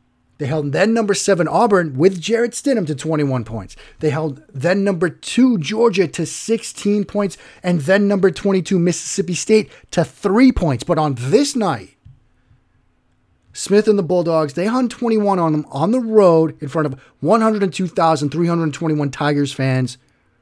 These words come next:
who were thinking that their team was the best in the country. Now, that night alone, Smith checked a ton of the boxes you want to see from a prospect.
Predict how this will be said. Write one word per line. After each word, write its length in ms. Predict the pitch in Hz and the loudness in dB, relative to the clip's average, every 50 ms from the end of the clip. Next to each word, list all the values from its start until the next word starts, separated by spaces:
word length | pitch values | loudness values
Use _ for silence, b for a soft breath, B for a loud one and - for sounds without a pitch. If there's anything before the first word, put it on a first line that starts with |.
| _ _ _ _ _ _ _ _ | _ _ _ _ _ _ _ _
who 100 | - 160 | -2 0
were 120 | 151 151 | 0 0
thinking 360 | 139 - - 196 180 - 156 | 0 2 0 0 0 0 -2
that 140 | 143 139 135 _ _ _ _ | -4 -4 -6 _ _ _ _
their 260 | - - 170 180 190 | -6 -2 0 0 0
team 380 | 190 190 - - 190 180 175 165 | -2 -4 -4 -2 -2 0 0 0
was 200 | 156 156 147 143 | 0 -2 -2 -4
the 100 | - - | -6 -10
best 440 | 117 110 - 147 143 139 131 - - | -10 -8 -4 -4 -4 -4 -4 -8 -16
in 180 | - - 131 127 | -10 -6 -6 -6
the 80 | 117 | -6
country. 540 | 117 _ - - - 135 123 - - 98 _ _ _ _ _ _ _ _ _ _ _ _ _ _ _ _ _ _ _ _ _ _ _ _ _ _ _ _ _ _ _ _ _ _ _ _ _ _ _ _ _ _ _ _ _ - | -8 _ -14 -10 -8 -8 -8 -8 -10 -18 _ _ _ _ _ _ _ _ _ _ _ _ _ _ _ _ _ _ _ _ _ _ _ _ _ _ _ _ _ _ _ _ _ _ _ _ _ _ _ _ _ _ _ _ _ -8
Now, 100 | 131 131 | -4 -2
that 220 | 131 156 175 208 208 | 0 2 0 0 2
night 240 | 175 185 220 240 233 | 2 2 4 6 6
alone, 560 | 220 202 165 175 220 269 269 220 165 147 135 | 6 6 6 4 4 4 4 4 2 2 0
Smith 360 | - - - 170 165 165 - | -2 -2 0 0 0 0 -2
checked 320 | - - 202 190 - - - | -2 0 0 0 0 -2 -2
a 160 | - 165 151 | -2 -2 -2
ton 380 | 131 - - - - 190 208 208 | -2 -8 -14 -12 -8 -6 -6 -6
of 100 | 180 151 | -6 -4
the 80 | 165 | -6
boxes 480 | 143 123 147 127 131 131 - 143 127 117 | -4 -4 -4 -4 -4 -6 -6 -8 -6 -4
you 60 | 127 | -4
want 200 | 127 123 120 120 | -4 -2 -4 -4
to 60 | 113 | -6
see 140 | - - 131 | -4 -6 -4
from 160 | - 135 120 | -4 -4 -6
a 60 | 117 | -6
prospect. 600 | 110 - 123 113 104 - - - - - _ _ | -6 -8 -8 -10 -10 -10 -14 -20 -20 -20 _ _